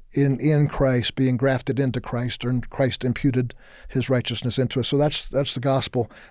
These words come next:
Uh, the law, you wanna take a shot at that? What, what would you just, where would you start if you were just saying, <clears throat> the,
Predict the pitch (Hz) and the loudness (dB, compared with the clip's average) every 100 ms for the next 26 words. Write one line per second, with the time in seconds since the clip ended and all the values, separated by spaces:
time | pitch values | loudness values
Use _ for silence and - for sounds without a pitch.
0 | - 127 156 120 123 117 147 165 190 214 | -8 -2 -2 -2 -4 0 0 2 0 -2
1 | 202 _ - - _ 143 139 151 139 - | -6 _ -20 -20 _ -6 -4 -2 0 0
2 | 151 147 151 151 131 139 151 147 143 143 | 0 0 0 0 -2 -4 -2 -2 0 0
3 | 135 139 - - - - 131 143 147 135 | 0 -4 -6 -14 -20 -16 -6 -2 0 0
4 | 139 - 139 127 127 127 131 - 135 131 | -2 0 0 0 -2 -2 -2 -2 -2 -2
5 | 127 - - - - - - - - 135 | -4 -6 -20 -20 -20 -20 -20 -20 -12 -6
6 | 131 127 120 123 | -4 -2 -2 -4